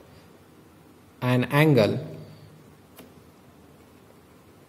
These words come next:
an angle whose measure is L upon R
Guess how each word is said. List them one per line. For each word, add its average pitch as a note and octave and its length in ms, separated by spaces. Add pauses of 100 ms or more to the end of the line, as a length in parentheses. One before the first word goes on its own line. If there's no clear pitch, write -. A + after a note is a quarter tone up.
(140)
an A#2 440
angle A2 420 (240)
whose D3+ 540 (1900)
measure C#3 520
is B2+ 520 (3000)
L C3+ 260
upon C#3 480
R B2+ 340